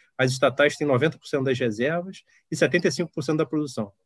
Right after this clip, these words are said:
Isso nunca foi assim, quer dizer, isso, isso tem, tem se transformado nessa situação, mas no passado, as empresas mais importantes do mundo, maiores, que tinham maiores reservas, maior participação na distribuição, na produção, no refino, eram as empresas multinacionais privadas.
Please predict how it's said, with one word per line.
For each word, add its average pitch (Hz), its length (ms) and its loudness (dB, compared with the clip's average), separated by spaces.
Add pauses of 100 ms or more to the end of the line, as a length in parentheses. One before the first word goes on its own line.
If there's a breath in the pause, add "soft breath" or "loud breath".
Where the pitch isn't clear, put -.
(320)
Isso 214 200 6
nunca 233 240 6
foi 214 180 6
assim, 151 320 0
quer 127 100 2
dizer, 135 180 0
isso, 160 300 -2
isso - 300 -8 (100)
tem, 214 200 4 (200)
tem 165 200 0
se - 120 -2
transformado 147 640 0
nessa 120 200 0
situação, 147 360 -4
mas 185 220 0 (540 soft breath)
no 214 160 4
passado, 170 480 4
as 135 80 4
empresas 135 320 2
mais 139 180 4
importantes 131 480 -4
do - 80 -8
mundo, 131 420 0
maiores, 113 600 0
que 120 80 -16
tinham 117 160 -6
maiores 117 240 -4
reservas, 110 580 -2
maior 117 220 -8
participação 123 520 -6
na 120 80 -6
distribuição, 117 560 -6
na 113 80 -4
produção, 120 560 -8
no 110 60 -8
refino, 135 420 -6 (380 soft breath)
eram 151 140 6
as 156 100 0
empresas 156 240 -2
multinacionais 139 600 -2
privadas. 107 500 -6